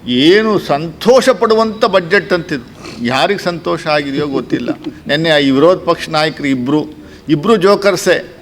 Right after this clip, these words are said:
ಅಶೋಕು, ಇನ್ಯಾರೋ ಪಾಪ ಛಲವಾದಿ ನಾರಾಯಣ ಸ್ವಾಮಿ ಇಲ್ಲಿ ಮೈಸೂರಿಗೆ ಬಂದು ಪ್ರೆಸ್ ಮೀಟ್ ಮಾಡಿ ನಮ್ಮನ್ನೆಲ್ಲ ಬೈದು ಹೋಗಿದ್ದಾರೆ.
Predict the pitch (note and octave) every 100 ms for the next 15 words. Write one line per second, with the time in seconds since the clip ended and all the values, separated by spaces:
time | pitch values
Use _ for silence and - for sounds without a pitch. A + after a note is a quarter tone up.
0 | - - - D3 - F#3+ F#3 F#3 F#3+ F3
1 | F3+ F3+ F3 F3+ F3 D#3 - - - C#3+
2 | D#3+ F3 E3+ E3 E3 E3+ D#3+ D#3+ D#3+ D#3+
3 | D#3 C#3+ D#3 E3+ E3 D3 D3+ D#3 - C3+
4 | - D#3 C3 C3+ D#3 C#3+ B2+ C3+ B2+ C#3
5 | G2 A2 B2 G#2+ G#2 G2 F2+